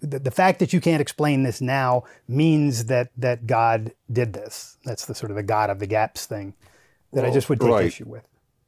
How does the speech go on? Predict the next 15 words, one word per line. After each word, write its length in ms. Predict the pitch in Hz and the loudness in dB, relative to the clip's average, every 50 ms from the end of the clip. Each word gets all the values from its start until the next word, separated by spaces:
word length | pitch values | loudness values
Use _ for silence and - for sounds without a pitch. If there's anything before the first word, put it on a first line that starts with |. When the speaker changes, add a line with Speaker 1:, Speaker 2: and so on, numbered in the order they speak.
| _ _ _ _ _ _ _ _ - - - | _ _ _ _ _ _ _ _ -20 -20 -4
Speaker 2:
But 180 | - 117 117 104 - - _ _ _ - - _ _ _ - _ _ - - _ _ _ _ _ _ _ _ _ _ _ _ _ 95 92 - _ - - | 0 2 2 2 0 -6 _ _ _ -20 -20 _ _ _ -20 _ _ -20 -20 _ _ _ _ _ _ _ _ _ _ _ _ _ -18 -18 -18 _ -14 -4
the 260 | 95 113 113 120 143 | -2 0 2 4 4
issue 460 | 143 - - - 131 120 117 110 - | 2 2 0 0 2 2 2 0 0
is 200 | - - 87 85 | -2 -4 -2 0
not 260 | 101 113 104 98 - - | 0 0 0 0 0 0
gaps, 420 | 117 120 113 80 - - - - | 2 2 2 2 0 -4 -6 -4
in 120 | 85 82 | -2 -2
my 160 | 80 76 78 80 | -2 -2 -2 -4
opinion. 480 | - - - - - - 69 71 - - | -8 -10 -10 -10 -8 -8 -8 -10 -8 -10
It's, 240 | 82 - - - - - | -10 -12 -12 -16 -8 -6
it, 160 | 104 - - _ _ _ _ - - _ _ _ _ _ _ _ _ _ _ _ _ _ _ _ | -6 -6 -6 _ _ _ _ -20 -20 _ _ _ _ _ _ _ _ _ _ _ _ _ _ _
science 580 | - - - 147 147 156 175 180 170 - - | -6 -2 0 2 2 4 4 2 2 2 2
will 100 | 135 123 | 2 4
never 340 | 120 120 120 104 113 113 - | 4 4 4 4 4 2 2
answer 540 | - 101 95 92 87 - - 92 87 87 82 | 2 2 0 0 0 0 0 0 2 0 0